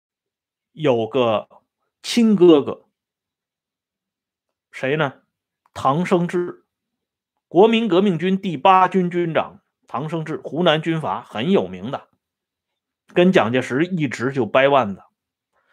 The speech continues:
那唐生明呢，还有个干哥哥，大名呢叫戴笠，咱们都知道，军统的头子。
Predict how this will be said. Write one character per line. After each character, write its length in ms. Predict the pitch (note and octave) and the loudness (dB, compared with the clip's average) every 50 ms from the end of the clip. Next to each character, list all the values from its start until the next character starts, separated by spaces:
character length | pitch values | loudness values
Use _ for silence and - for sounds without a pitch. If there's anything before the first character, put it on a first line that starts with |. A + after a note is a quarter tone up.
| _ _ _ _ _ _ | _ _ _ _ _ _
那 120 | - G3 G3 | -2 0 0
唐 300 | G3 - G3 A3 A#3+ A#3 | 2 4 4 4 6 6
生 160 | A#3+ A#3+ A#3 | 6 6 6
明 200 | G3+ D3 D#3+ G3 | 4 4 4 2
呢， 240 | G3+ F3 C3+ - _ _ _ _ _ _ | 2 2 0 -2 _ _ _ _ _ _
还 320 | - - A#2+ - D3+ F3 G#3+ | -18 -10 -4 0 2 6 6
有 240 | G#3+ D#3+ A#2+ A2+ A2 | 6 6 4 2 0
个 320 | A#2 C3 B2+ A#2+ - _ | 0 0 0 -2 -4 _
干 320 | - A3 A#3 A#3 A3 G#3+ G3+ | 2 4 4 4 4 2 0
哥 260 | D#3+ D#3 C#3+ C3 A#2 | 0 2 2 2 0
哥， 220 | G2+ G#2+ - _ _ _ _ _ _ _ _ _ _ _ _ _ _ _ | -2 -6 -14 _ _ _ _ _ _ _ _ _ _ _ _ _ _ _
大 180 | - F3+ D#3+ C#3+ | -2 0 0 0
名 240 | - - A2+ A#2+ C#3 | -2 -4 -6 -6 -6
呢 200 | C#3 B2+ - _ _ _ _ _ | -8 -8 -10 _ _ _ _ _
叫 240 | - E3+ C#3 B2+ B2+ | 0 2 2 2 2
戴 300 | - - F3 D3 B2 B2 | 2 2 2 2 2 0
笠， 260 | D#3+ E3+ G3 - _ _ _ _ _ _ _ _ _ _ _ _ _ _ _ _ _ _ _ _ _ _ _ _ | -4 -8 -12 -14 _ _ _ _ _ _ _ _ _ _ _ _ _ _ _ _ _ _ _ _ _ _ _ _
咱 140 | - A#2+ | -6 -6
们 100 | C3 C#3+ | -4 -2
都 120 | C#3 D3 C#3 | -2 -2 -2
知 200 | C3+ D3 C3+ C3 | 0 -2 -2 -2
道， 200 | B2 - - _ _ _ | -2 -4 -8 _ _ _
军 280 | - G#3 G#3 G#3 G#3 G3 | 0 2 4 4 4 2
统 200 | D#3+ C#3 A2+ G#2 | 0 -4 -6 -6
的 120 | G#2 G#2 | -6 -6
头 260 | - A2+ A2 G#2+ A#2+ | -6 -6 -6 -6 -6
子。 240 | C#3+ - - - _ | -8 -10 -14 -18 _